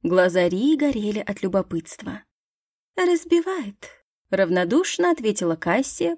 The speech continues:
пожав плечом. Все, кто подслушивал их разговор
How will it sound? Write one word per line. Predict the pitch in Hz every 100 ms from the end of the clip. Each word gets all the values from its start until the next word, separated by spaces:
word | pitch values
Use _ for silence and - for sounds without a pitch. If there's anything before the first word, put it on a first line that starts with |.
| -
пожав | 339 226 208 208
плечом. | - 208 - 170 156 - _ _ _ _ _ _
Все, | - - 240 240 196 -
кто | - 175
подслушивал | 170 - 208 190 - 165 160
их | 180 165
разговор | 165 160 170 156 165 254 -